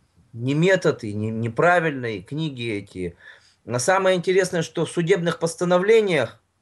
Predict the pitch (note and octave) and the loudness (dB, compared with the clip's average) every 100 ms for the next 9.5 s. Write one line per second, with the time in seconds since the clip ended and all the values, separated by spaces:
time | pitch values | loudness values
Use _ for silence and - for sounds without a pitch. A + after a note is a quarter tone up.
0 | _ _ _ _ _ - B2 C3+ D3 E3+ | _ _ _ _ _ -10 -2 0 0 0
1 | D#3+ D3+ D#3 G3 F3+ E3 C3+ D3+ C#3 C#3 | 0 0 -2 2 2 2 0 -2 0 -2
2 | C#3 C3+ C3+ C#3 A#2+ A#2 B2+ B2+ D3+ C3 | 0 -2 0 0 -2 -6 -8 -6 -4 0
3 | A2+ G#2 B2+ C3 C3 C3 A#2 - C#3 C#3+ | -2 -2 -4 -4 -4 -6 -8 -8 -6 -6
4 | B2 B2 G#2+ - - _ - E3 D3+ C#3 | -4 -6 -8 -18 -20 _ 0 2 2 0
5 | - F#3 - A#2 - _ _ _ _ - | -4 -8 -2 -4 -4 _ _ _ _ -4
6 | G#2+ A2+ - G2 - C#3 D3 D#3+ D3+ D3+ | -2 -2 -2 -4 -2 -2 0 0 -2 0
7 | C#3+ - F3+ D#3+ C3 D3 D#3+ D#3+ C3 B2+ | -2 0 0 0 2 2 2 0 -4 2
8 | D#3+ D#3+ C#3 C#3 - C#3+ D#3+ D#3 - C3+ | 0 0 -2 -4 -4 -8 -6 -6 -8 -10
9 | - G#3+ E3+ G#2+ | -6 -4 -2 -4